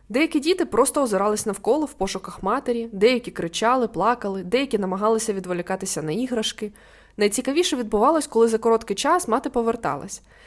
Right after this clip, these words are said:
Шістдесят два відсотки дітей повзли до неї і хотіли відновити контакт. Вони виражали очевидне заспокоєння, коли наближалися до матері, і вона брала їх на руки.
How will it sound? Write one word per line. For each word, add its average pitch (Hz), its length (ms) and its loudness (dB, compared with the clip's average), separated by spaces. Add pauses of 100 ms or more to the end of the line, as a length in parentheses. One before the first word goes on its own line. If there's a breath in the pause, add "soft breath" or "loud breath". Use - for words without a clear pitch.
(160 soft breath)
Шістдесят 247 480 0
два 185 180 4
відсотки 190 380 -4
дітей 208 340 -2
повзли 202 320 -2
до 170 140 -2
неї 269 260 -2
і 233 100 -6
хотіли 220 400 -4
відновити 190 440 -2
контакт. - 480 -8 (420 loud breath)
Вони 214 220 4
виражали 190 460 2
очевидне 180 440 -4
заспокоєння, 262 680 -2
коли 220 220 2
наближалися 196 640 0
до 160 120 -4
матері, 311 380 -4
і 254 160 -8
вона 196 240 0
брала 180 300 0
їх 214 180 -6
на 202 80 -6
руки. - 300 -12